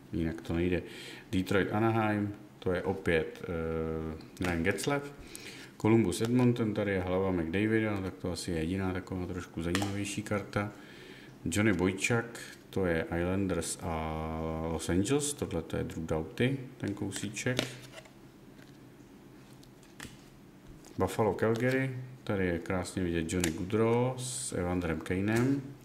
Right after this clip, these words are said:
A Chris Kreider má tady schovanou ruku Wayna Gretzkyho, tak to je asi druhá zajímavá karta, takže Rangers a, eh, Rangers a Los Angeles. Tak, takže my to máme připravený, máme tady deset randomizerů, máme tady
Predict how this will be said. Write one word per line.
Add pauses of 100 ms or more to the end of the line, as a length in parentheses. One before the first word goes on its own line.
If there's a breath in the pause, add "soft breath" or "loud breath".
(440 loud breath)
A
Chris
Kreider
má
tady
schovanou
ruku
Wayna
Gretzkyho,
tak
to
je
asi
druhá
zajímavá
karta,
takže
Rangers
a, (1000 loud breath)
eh,
Rangers
a
Los
Angeles. (720 loud breath)
Tak,
takže
my
to
máme
připravený,
máme
tady
deset
randomizerů, (960)
máme
tady